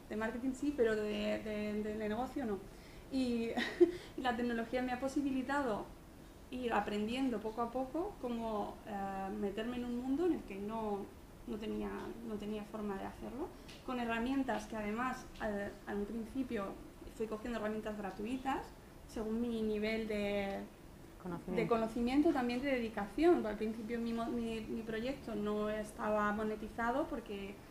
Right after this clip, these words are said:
Speaker 1: yo no tenía tampoco las herramientas ni el nivel que tiene ahora y no lo monetizaba, entonces no tenía que hacer una inversión,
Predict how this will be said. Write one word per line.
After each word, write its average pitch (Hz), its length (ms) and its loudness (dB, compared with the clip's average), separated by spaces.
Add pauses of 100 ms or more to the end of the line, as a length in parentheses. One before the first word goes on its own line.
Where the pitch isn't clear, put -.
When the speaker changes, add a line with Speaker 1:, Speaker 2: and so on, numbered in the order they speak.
(160)
Speaker 1:
yo 233 80 2
no 226 100 2
tenía 220 300 0
tampoco 208 400 0
las 208 180 -2
herramientas 220 580 2
ni 247 160 4
el 208 100 2
nivel 214 380 0
que 220 140 -4
tiene 226 260 -2
ahora 254 320 0 (340)
y 247 80 0
no 240 100 2
lo 240 100 4
monetizaba, 240 640 2
entonces 233 300 0
no 233 160 0
tenía 247 260 -2
que 214 80 -6
hacer 220 220 -4
una 226 160 -2
inversión, 226 560 0